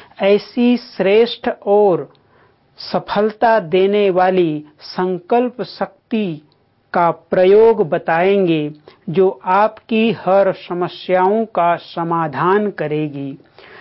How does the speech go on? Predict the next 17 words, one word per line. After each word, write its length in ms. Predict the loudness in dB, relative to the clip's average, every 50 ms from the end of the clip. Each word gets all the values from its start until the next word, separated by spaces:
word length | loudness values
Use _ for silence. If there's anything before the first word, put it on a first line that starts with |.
| -20 -20 -14
हर 340 | -4 0 2 2 2 2 0
समस्या 840 | -4 -4 -4 -4 -2 -2 -4 -6 -8 -4 0 2 2 2 2 0 -4 -8 -16 -20 _ _ -4 -2
आपसे 580 | 0 0 -2 -2 -6 -16 -2 0 2 2 2
दूर 440 | 0 -4 -8 -6 -2 -2 0 0 -2
हो 260 | -2 -2 0 0 0
जाएगी। 720 | 0 0 -2 0 0 0 -2 -2 -6 -8 -8 -8 -12 -14 _ -20 -20 -20 _ _ -12
ग्रह 420 | -8 -2 0 2 2 2 0 0 -4
बाधा 720 | -2 0 2 2 2 0 0 0 2 2 2 2 0 -4 -8 -16 _ _ _ _ _ -4
अनेक 500 | -2 -2 0 0 0 0 0 -2 -2 -4
असाध्य 800 | -6 -2 -2 -4 -4 -2 -2 0 2 2 0 0 -2 -2 0 0
रोगों 480 | 0 2 2 0 0 0 0 -2 -2 -2
पर 360 | 0 0 0 0 0 -2 -6 -12 -18 -20 _ _ -4
आपको 720 | 0 2 2 2 0 -4 -12 _ -2 0 2 2 2 0 -4 -12 _ _ -8 -6
सफलता 600 | -6 -6 -2 -2 -2 -2 -2 -2 0 0 0 2
मिलेगी, 640 | 0 -2 -2 0 2 2 2 0 -2 -6 -6 -6
विजय 460 | -8 -8 -6 -6 -4 0 2 2 2 2
मिलेगी, 640 | 0 0 -2 0 -2 -4 -4 -4 -6 -6 -6 -8